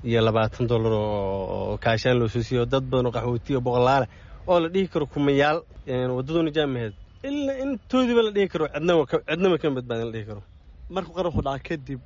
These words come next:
Speaker 2: oo musiibadu dhacday, adigu maxaad maqashay? Wuxuu kuugu horreeyo aragtase maxay ahayd?
Speaker 1: Wallaahi, aniga, een, qaraxa maba maqal jugtiisa. Aniga, aniga waxaan arkay anoo dhaawaca,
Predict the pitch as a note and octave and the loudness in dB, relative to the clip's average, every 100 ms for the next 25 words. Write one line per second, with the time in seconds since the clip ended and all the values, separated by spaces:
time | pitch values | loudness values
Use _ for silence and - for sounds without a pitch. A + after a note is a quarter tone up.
0 | - B2 C3+ C3 C3 C3+ C3 - - D#3 | -12 -8 -6 -4 -4 -6 -10 -12 -12 -10
1 | C#3+ - D3+ D#3+ D3 C#3 B2+ B2 C#3+ C3+ | -10 -6 -2 0 0 -4 -6 -4 -4 -6
2 | - - - D#3+ E3+ F3+ E3+ D3+ C3+ - | -14 -20 -8 -2 0 0 -4 -6 -10 -4
3 | F3 F3 F3 D#3+ D#3+ - F3+ F3+ - - | -2 0 -2 -2 -6 -4 -4 -6 -12 -20
4 | - - - G3 G3+ E3 - F3 F3 G#3+ | -20 -20 -4 0 2 0 0 0 2 2
5 | - E3 F3 D#3+ D3+ E3+ - C3+ D3+ C#3+ | 2 4 2 2 0 -4 -6 -6 -4 -6
6 | B2+ B2 - - - - - - - - | -6 -12 -18 -20 -20 -18 -18 -18 -20 -12
7 | A2+ B2 C#3+ D3+ D#3 D#3 C#3+ C#3 C3+ C3+ | -2 0 2 2 0 0 0 0 0 0
8 | C3 B2+ B2+ B2 - - - E3 - - | -2 -2 -4 -6 -8 -6 -2 -2 -2 -6
9 | - - - - - - C#3+ D#3 C#3 A#2 | -10 -14 -20 -20 -16 -2 2 4 4 2
10 | A2+ C3+ - A#2+ A2 A2+ F#2+ - - - | 0 -4 -4 -4 0 0 0 -6 -14 -4
11 | B2 B2+ B2+ B2 C3 B2+ B2 A2+ - B2 | 0 2 0 0 -2 -4 -4 -8 -6 -4
12 | A#2 A#2+ A#2 B2 B2+ C3 | -4 -2 -2 0 -2 -4